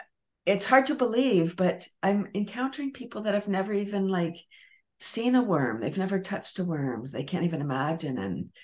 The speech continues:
so it's, so it's so, such a beautiful gift to be able to give somebody a worm to hold for the very first time and watch them transform,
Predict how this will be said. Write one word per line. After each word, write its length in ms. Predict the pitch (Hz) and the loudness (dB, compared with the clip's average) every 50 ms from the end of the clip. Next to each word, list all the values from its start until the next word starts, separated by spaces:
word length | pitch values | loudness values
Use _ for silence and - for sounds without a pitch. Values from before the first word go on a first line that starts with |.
| - - - - - _ _ _ _ | -20 -20 -20 -20 -20 _ _ _ _
so 320 | - - - 180 165 160 | -4 2 6 8 8 10
it's, 260 | 160 160 151 - - | 8 8 6 4 2
so 140 | - 190 165 | 4 6 6
it's 180 | 165 160 - - | 6 6 4 0
so, 380 | - - - 220 220 226 - | -4 -4 -2 -2 0 0 -2
such 300 | - - - 247 247 - | -4 -4 -4 -4 -2 -2
a 40 | 247 | -2
beautiful 420 | - - 202 214 247 240 - 233 | -2 -2 -2 -2 -2 -4 -6 -6
gift 340 | 196 180 190 190 196 190 - | -4 0 2 0 0 0 -2
to 80 | - - | -4 0
be 100 | - 175 | 2 4
able 200 | 156 160 165 160 | 4 4 2 -2
to 360 | - - 170 147 139 - - | -2 -2 -2 0 0 -2 -2
give 480 | - 175 180 185 185 196 196 - - - _ _ _ _ _ _ _ _ _ _ - | 2 4 6 6 6 4 2 -2 -8 -14 _ _ _ _ _ _ _ _ _ _ -8
somebody 440 | - - 202 190 185 196 190 190 175 | -2 0 2 4 4 4 6 6 6
a 80 | 165 | 6
worm 340 | 151 160 170 170 185 190 196 | 6 4 4 4 4 4 2
to 140 | 185 202 180 | 2 0 -2
hold 420 | 175 - 185 180 180 180 180 175 - | -2 0 2 4 6 6 4 4 2
for 80 | - | -2
the 100 | 135 139 | -2 -2
very 300 | 127 156 170 170 175 175 | 0 2 4 4 4 4
first 380 | 180 180 185 170 156 - - - | 2 2 0 -2 -2 -2 -6 -6
time 340 | - 170 160 160 160 151 147 | -6 -4 -2 -2 0 0 -2
and 140 | 131 135 | -2 -2
watch 360 | 143 139 143 139 - - - - | -2 -2 -2 -4 -4 -6 -8 -6
them 240 | 156 143 131 123 | -4 -4 -4 -4
transform, 840 | 127 - - 127 127 127 127 - - 127 123 117 107 90 - - - | -6 -6 -4 -4 -2 -4 -4 -6 -10 -10 -8 -6 -6 -8 -8 -10 -14